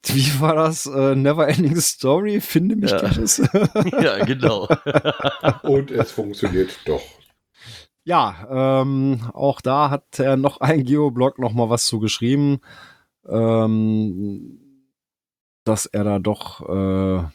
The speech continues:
Speaker 1: Möglichkeiten gefunden hat, ähm, ja, das so zu machen, so zumindest annähernd so, wie er es haben möchte.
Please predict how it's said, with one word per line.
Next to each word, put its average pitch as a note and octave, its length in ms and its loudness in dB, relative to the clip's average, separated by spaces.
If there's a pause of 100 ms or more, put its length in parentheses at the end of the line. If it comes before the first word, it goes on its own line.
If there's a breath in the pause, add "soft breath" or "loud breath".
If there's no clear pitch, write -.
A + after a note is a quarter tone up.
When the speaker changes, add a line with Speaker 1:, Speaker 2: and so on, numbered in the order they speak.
(120)
Speaker 1:
Möglichkeiten C3+ 840 -2
gefunden A2+ 520 0
hat, - 520 -2
ähm, F#2 800 -2 (1120)
ja, E2+ 260 -4 (140)
das - 440 -18 (1500)
so B2 140 4
zu - 160 -2
machen, G#2 380 2
so F#2 200 -4
zumindest - 580 -6
annähernd F#2 400 0
so, F2+ 240 -4
wie E2+ 100 -6
er D2+ 60 -6
es - 140 -10
haben C#2+ 260 -14
möchte. - 320 -20